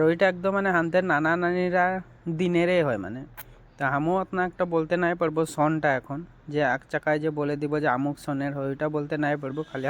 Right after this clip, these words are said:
আমাদের নানা নানি দিন লেকে আছে মানে, ওইটা নিজেই মাটি ফাটে মানে ওলাইছে মানে গণেশ বাবাটা পাথরের হয়। মানে মুরগি ডাক দিয়ে দিল বলে বামুনে বলা মতে আর নানা নানিরা বলা মতে, ওদের বাপেরা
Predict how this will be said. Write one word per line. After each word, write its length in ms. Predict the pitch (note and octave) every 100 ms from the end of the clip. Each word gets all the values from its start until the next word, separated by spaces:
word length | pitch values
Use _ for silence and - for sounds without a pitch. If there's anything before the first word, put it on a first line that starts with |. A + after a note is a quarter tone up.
| C#3+
আমাদের 200 | D3+ D#3+ C3
নানা 180 | C#3 D3+ E3+
নানি 200 | D3+ D#3+ - - - - - - _ - - _ D#3 C#3
দিন 140 | D#3 E3
লেকে 240 | D#3 E3 E3 C#3+
আছে 120 | D3+ D3
মানে, 120 | C#3+ C3+
ওইটা 160 | D3+
নিজেই 320 | D3 C3 D3+ D#3+
মাটি 320 | C3+ A2 - E3 -
ফাটে 300 | - - D3 C#3+
মানে 160 | C3 A#2
ওলাইছে 340 | A2 G2 G#2 A2
মানে 140 | G2+ F#2 - - _ _ C#3
গণেশ 260 | C3 B2 A2 A2+
বাবাটা 340 | G#2 G2+ C#3 C#3+ _
পাথরের 540 | B2 - E3 F3 D3 C#3
হয়। 120 | G#3+ - - - - - - _ -
মানে 140 | D3+ D#3
মুরগি 300 | D3 C#3+ D3+
ডাক 180 | D#3+ D#3+ E3
দিয়ে 140 | D#3+
দিল 180 | D#3+ D#3+ E3
বলে 160 | D#3+ E3 G3 D#3+ C#3+
বামুনে 360 | C3 C#3+ D#3 D#3
বলা 180 | D3+ D3
মতে 260 | D#3 D3+ D3 C#3
আর 80 | D3 D3 - D3+
নানা 200 | C3+ C#3+ D3
নানিরা 320 | C#3+ C#3+ D3 D3
বলা 200 | C#3+ C#3
মতে, 280 | C#3+ C3 D3 E3+ - - _ _ _
ওদের 180 | - C#3+ C3+
বাপেরা 360 | B2 - C#3+